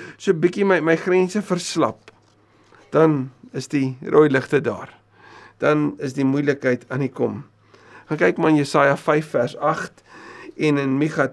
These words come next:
twee vers een en twee, wat God sê nie mag gebeur nie.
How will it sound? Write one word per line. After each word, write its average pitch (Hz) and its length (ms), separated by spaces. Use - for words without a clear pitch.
twee 156 320
vers 131 340
een 147 300
en 127 220
twee, 127 380
wat 139 400
God 151 280
sê 156 180
nie 143 160
mag 151 260
gebeur 123 420
nie. 110 180